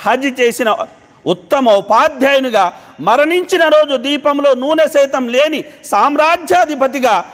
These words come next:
ప్రపంచ చరిత్రలోనే కనీ విని ఎరుగని గొప్ప వ్యక్తిత్వం కలిగిన సంక్షేమ రాజ్య స్థాపనగా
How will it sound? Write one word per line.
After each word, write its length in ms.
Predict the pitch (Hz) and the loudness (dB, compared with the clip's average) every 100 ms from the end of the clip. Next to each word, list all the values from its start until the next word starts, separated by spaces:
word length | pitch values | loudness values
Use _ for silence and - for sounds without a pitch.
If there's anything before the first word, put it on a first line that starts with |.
| - 185 | -4 0
ప్రపంచ 500 | 202 311 302 302 233 226 | 2 2 0 0 -2 0
చరిత్రలోనే 680 | 294 - 277 269 262 233 208 180 - - | -2 0 2 2 2 0 -4 -6 -10 -4
కనీ 380 | 240 311 320 277 | -2 -2 -2 -2
విని 300 | 254 277 277 233 | -2 -2 -2 0
ఎరుగని 380 | 240 277 285 254 247 | 0 0 -2 -2 -2
గొప్ప 240 | 247 - | -2 -2
వ్యక్తిత్వం 600 | 240 240 - 339 294 285 | -2 -2 -6 -6 -2 0
కలిగిన 540 | 269 254 240 226 202 185 - - - | 0 -2 0 0 0 -2 -10 -8 -4
సంక్షేమ 640 | 226 240 - 277 302 302 | -4 -6 -2 2 4 4
రాజ్య 560 | 254 233 262 285 269 277 | 0 0 0 -2 -4 -4
స్థాపనగా 840 | - - 277 311 311 262 214 180 | -6 -2 0 0 -2 0 -2 -2